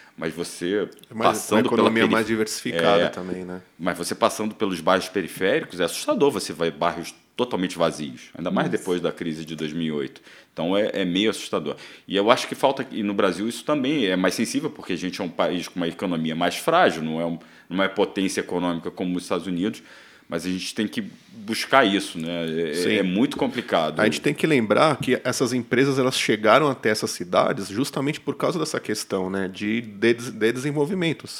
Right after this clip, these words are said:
Speaker 2: Por exemplo, você pega Camaçari antes de Ford e Pirelli, se não me engano, que também é naquela região, não tinha tanta indústria, né? Então, a, existe um incentivo pra que se, pra que essas empresas cheguem até esses pontos justamente por causa disso, que são lugares que preci-, precisam se desenvolver.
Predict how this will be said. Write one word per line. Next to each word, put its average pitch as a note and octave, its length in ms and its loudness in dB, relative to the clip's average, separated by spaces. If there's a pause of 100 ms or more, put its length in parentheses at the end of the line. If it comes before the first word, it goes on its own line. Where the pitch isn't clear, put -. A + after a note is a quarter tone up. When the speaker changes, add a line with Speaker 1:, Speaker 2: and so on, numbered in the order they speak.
(140)
Speaker 2:
Por A2 140 2
exemplo, G2+ 180 -4
você - 80 -10
pega A#2 240 0
Camaçari A2+ 600 0
antes G2+ 180 -8
de G2+ 80 -8
Ford G#2 400 0
e G#2 100 -4
Pirelli, G2+ 440 2
se - 120 -8
não G2+ 120 -6
me G#2 80 -6
engano, G2 240 -4
que - 100 -20
também G2 300 -6
é F#2 60 -8 (120)
naquela G2+ 380 -4
região, G2+ 440 -2 (840)
não C3+ 160 2
tinha G3 240 4
tanta C3 300 0
indústria, G2+ 520 -2
né? A2+ 240 -2 (380)
Então, C#3 420 2
a, A#2 320 2
existe D3 300 -2
um - 20 4
incentivo E3 540 0
pra E3+ 140 -2
que - 100 -10
se, - 220 -2
pra B2 180 -2
que - 100 -8
essas B2+ 220 -6
empresas B2+ 340 -4
cheguem D3+ 300 -4
até D3 140 -6
esses A#2 200 -8
pontos - 380 -4
justamente C#3 340 -4
por C3+ 160 -6
causa D3 240 0
disso, C3 280 -2
que A#2 100 -8
são A2 160 0
lugares G#2+ 340 4
que - 140 -4
preci-, - 260 -10
precisam A#2 540 -2
se A#2+ 100 -12
desenvolver. B2 560 -2